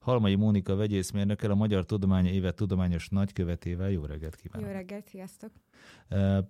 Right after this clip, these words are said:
Speaker 1: az, hogy, ö, negyven éve volt valami, az, ö, elnézést azért, hogy ezt, hogy kicsit éjcsizmust követek el, de,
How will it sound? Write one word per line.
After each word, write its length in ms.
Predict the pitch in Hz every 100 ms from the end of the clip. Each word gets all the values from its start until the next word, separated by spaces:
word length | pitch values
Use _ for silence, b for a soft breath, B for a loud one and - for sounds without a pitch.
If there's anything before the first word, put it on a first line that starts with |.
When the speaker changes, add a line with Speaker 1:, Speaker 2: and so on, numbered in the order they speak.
| _ -
Speaker 1:
az, 300 | 113 156 -
hogy, 340 | - 110 98
ö, 260 | 98 98 98
negyven 360 | 101 117 104 95
éve 200 | 92 92
volt 320 | 92 92 87
valami, 420 | 101 107 101 95
az, 300 | 92 92 -
ö, 300 | 92 90 90 90 82 - _ _ _ _ - -
elnézést 420 | 110 104 92 -
azért, 260 | 90 92 -
hogy 140 | 85
ezt, 220 | 92 92 -
hogy 480 | 101 92 98 92 -
kicsit 260 | 104 -
éjcsizmust 580 | - 110 92 101 95 87
követek 460 | - 95 92 95 98
el, 240 | 101 113
de, 220 | 104 101